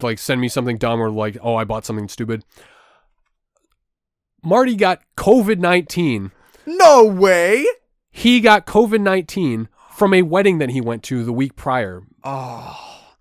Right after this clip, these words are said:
Speaker 1: Although I don't know if it was from the wedding because, like, he didn't say anybody else got it. He might have gotten it from work.
Speaker 2: That sucks.
Speaker 1: It could have been anybody that just
Speaker 2: What are
Speaker 1: wasn't
Speaker 2: the
Speaker 1: showing
Speaker 2: odds?
Speaker 1: symptoms.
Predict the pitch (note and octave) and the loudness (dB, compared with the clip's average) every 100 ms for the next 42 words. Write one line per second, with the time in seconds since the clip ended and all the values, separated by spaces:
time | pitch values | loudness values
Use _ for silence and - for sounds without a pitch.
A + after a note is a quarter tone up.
0 | _ _ - D#3 E3 E3 F3+ F#3+ F3+ F#3+ | _ _ -14 -6 -2 0 0 0 -2 -2
1 | F3 - E3+ C3 C#3 D#3+ D3 B2+ C#3 C#3 | -4 -4 -6 -4 -4 -4 -6 -8 -8 -8
2 | C3+ C#3 D#3 D3+ C#3+ E3 D3 C#3 C#3 C#3 | -8 -8 -6 -6 -8 -6 -6 -6 -6 -4
3 | B2+ B2+ - D#3 - C#3 B2 B2 G#2+ G2+ | -4 -6 -8 -20 -20 -16 -6 -4 -4 -6
4 | A#2+ B2 B2+ A#2+ A2 G#2 G2+ G#2 G#2 - | -8 -6 -4 -4 -6 -8 -8 -8 -10 -12
5 | - B2+ A#2+ - - - B2+ A2+ F#2 - | -10 -8 -8 -10 -16 -12 -8 -8 -10 -12
6 | D#3 G3 F3+ D#3+ E3+ F3+ E3+ D#3+ D3 C#3 | -4 -2 0 -2 -4 -4 -4 -4 -4 -6
7 | C3 F#3+ A#3 A#3+ A3+ E3 D#3 D3+ E3+ D3+ | -8 -8 -4 -2 0 0 0 -6 -4 -2
8 | C#3+ C#3 A2+ G#2+ | -2 -4 -6 -10